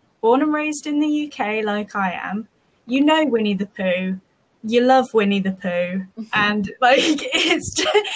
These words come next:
Speaker 1: it's just one of those, one of those characters that everybody is familiar with, everybody loves, and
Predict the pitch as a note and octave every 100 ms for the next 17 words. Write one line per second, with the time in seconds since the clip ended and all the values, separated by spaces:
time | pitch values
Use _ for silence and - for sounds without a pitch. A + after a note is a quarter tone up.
0 | - F#4+ C#4 C#4 - C#4+ C#4 C#4 D4+ D#4+
1 | D4+ C#4+ C#4+ C#4 C4+ - _ - _ _
2 | - D#4+ E4 E4+ D#4 - D4+ C4 - -
3 | E3+ E3 - F#3+ F#3 - _ _ _ -
4 | C4+ C#4 C#4 C4+ B3+ - A#3+ A3 G#3 G3+
5 | G3+ G3+ G3 - _ _ C4 C#4 C#4 B3+
6 | A#3 G#3+ F#3+ F#3+ - G#3+